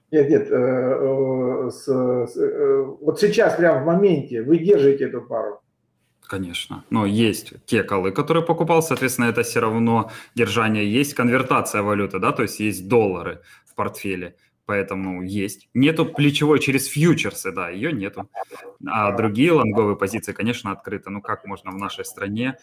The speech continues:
Speaker 2: а, жить без них?
Speaker 1: Мгм. Ну, я, на-, мне надо было уточнить вопрос. Естественно, я имел в виду, э, си, э, фьючерсы. То есть фьючерсов вот в данный момент такой
Speaker 2: Нет.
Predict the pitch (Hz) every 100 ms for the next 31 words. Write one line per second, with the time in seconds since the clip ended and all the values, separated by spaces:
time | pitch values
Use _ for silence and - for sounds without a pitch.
0 | - 107 - 92 92 95 92 104 98 95
1 | 95 92 - - _ 92 - _ _ _
2 | _ - 139 127 113 - - - 196 214
3 | 160 214 196 180 160 165 180 170 196 180
4 | 170 165 160 156 165 - 139 123 131 208
5 | 226 143 139 175 - 139 139 139 135 135
6 | 131 135 135 131 127 127 131 127 127 131
7 | 127 - - 202 220 208 - 127 120 -
8 | 202 180 185 151 170 - 170 - 196 277
9 | 247 - 165 156 139 143 180 156 151 160
10 | 220 220 - 156 156 127 101